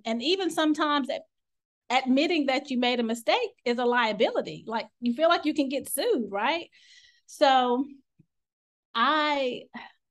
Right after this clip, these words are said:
it, it was tough. On top of that, my husband and I decided that we didn't want nannies raising our children. Nothing against that if that's what you do, but we wanted one of us at home.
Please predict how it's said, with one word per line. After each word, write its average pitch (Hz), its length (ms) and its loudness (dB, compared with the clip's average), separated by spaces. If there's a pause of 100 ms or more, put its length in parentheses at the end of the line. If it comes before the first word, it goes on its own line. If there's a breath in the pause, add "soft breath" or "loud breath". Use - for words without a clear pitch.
(1500)
it, 294 240 6
it 294 140 6
was 233 200 -2
tough. 170 400 -6 (520 soft breath)
On 269 200 -2
top 480 340 0
of 254 200 0
that, 190 340 -2 (140)
my 240 180 0
husband 285 460 -2
and 214 160 -2
I 190 480 -6
decided 202 600 -2
that 196 200 -6
we 240 140 0
didn't 233 260 -2
want 202 200 -4
nannies 208 440 -4
raising 190 340 -6
our 180 100 -8
children. 190 580 -4 (220)
Nothing 247 320 0
against 277 320 -2
that 247 220 0
if - 40 -16
that's 226 240 -4
what 240 160 -8
you 240 100 -4
do, 185 260 -2
but 185 200 -6
we 269 140 0
wanted 233 420 -2
one 220 220 -4
of 185 160 -4
us 180 200 -6
at 175 140 -10
home. 185 440 -4